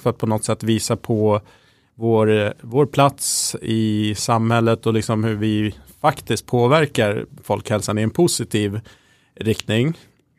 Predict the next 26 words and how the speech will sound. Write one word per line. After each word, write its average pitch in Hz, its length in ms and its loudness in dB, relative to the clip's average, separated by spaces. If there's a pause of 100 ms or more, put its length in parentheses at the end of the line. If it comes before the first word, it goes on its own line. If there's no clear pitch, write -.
(260)
Eh, 113 280 -2
tycker 120 240 -2
du 120 60 4
att 117 140 -2
vi, 120 380 2
<laughs> 147 80 2
vi 127 140 4
är 127 40 2
duktiga 147 400 4
på 202 140 2
det, 190 100 6
eller 175 160 6
tycker 131 220 0
du 123 60 4
att 113 100 0
det 123 60 0
finns, 117 440 0
eh, 107 460 2
grejer 117 440 2
som 110 180 -4
vi 107 100 -2
skulle 104 400 -2
kunna 107 280 -2
göra 120 500 2
för 107 160 -8
att 98 280 -6